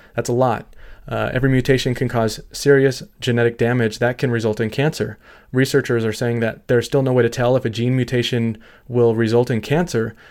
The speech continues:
but that smoking is like playing Russian roulette, because the more you smoke, the higher risk of mutations that will hit the right genes in your body to cause cancer. These mutations are permanent and do not reverse after quitting smoking,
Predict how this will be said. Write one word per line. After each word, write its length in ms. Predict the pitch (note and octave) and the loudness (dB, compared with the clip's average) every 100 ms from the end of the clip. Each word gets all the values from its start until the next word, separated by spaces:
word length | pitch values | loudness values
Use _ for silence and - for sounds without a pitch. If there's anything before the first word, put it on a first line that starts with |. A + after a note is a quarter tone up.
| - - | -18 -2
but 240 | A#2+ A2+ | -2 -2
that 180 | - A2+ | -2 -4
smoking 360 | - C#3+ C#3 A#2+ | 0 0 0 -2
is 140 | A2+ | 0
like 280 | A#2 A2 - | 0 -2 -4
playing 240 | - C#3 B2+ | -2 -2 0
Russian 300 | C3 B2+ A#2 | -2 0 -2
roulette, 400 | A2+ G#2+ - - | 0 -2 -6 -6
because 260 | B2 C#3 B2 | -2 0 0
the 60 | |
more 200 | A#2 B2 | 0 2
you 100 | A2+ | 0
smoke, 380 | A2+ E3+ D#3+ D#3 - - - | -2 -2 -4 -4 -12 -20 -6
the 80 | B2 | 0
higher 200 | C#3+ C3+ | 2 4
risk 220 | B2+ - | 2 -2
of 100 | A#2 | -2
mutations 520 | A#2 A#2 D#3 D3+ B2+ | -2 2 0 2 0
that 120 | B2+ | 0
will 80 | B2 | 0
hit 160 | A2+ C#3 | -2 -2
the 80 | G#2+ | 0
right 240 | A#2+ C#3+ | 0 0
genes 400 | C3 C#3 A#2+ A#2 | -2 -2 -2 -6
in 180 | - B2+ | -4 -2
your 100 | C3 | 0
body 340 | A#2 G#2+ A2 | -2 -2 -4
to 140 | A2 - | -4 -8
cause 220 | A2 A2 | -6 -6
cancer. 440 | - D3 - A2+ | -4 -4 -6 -10
These 160 | - C#3+ | -4 0
mutations 420 | D#3+ D#3 F3 F3+ | 2 2 0 0
are 60 | C3+ | -2
permanent 440 | - D3+ - - - | -2 -4 -4 -12 -6
and 200 | B2+ A2+ | -6 -2
do 100 | A#2 | -2
not 240 | B2+ C#3 | -2 -2
reverse 320 | B2+ A#2 A2+ | 0 0 0
after 180 | A2 - | -2 -6
quitting 240 | - A2+ | -8 -8
smoking, 400 | G#2 A#2 G#2+ G#2+ | -6 -6 -4 -6